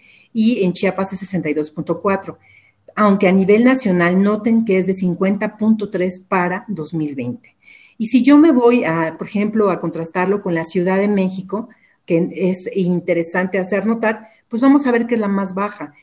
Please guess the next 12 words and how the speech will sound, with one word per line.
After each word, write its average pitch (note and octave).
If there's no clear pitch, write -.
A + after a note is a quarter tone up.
donde F#3
tiene A3
una G#3
relación G3
de G3+
dependencia G3
del E3+
cuarenta D3+
y D3
uno D3+
por B2+
ciento. -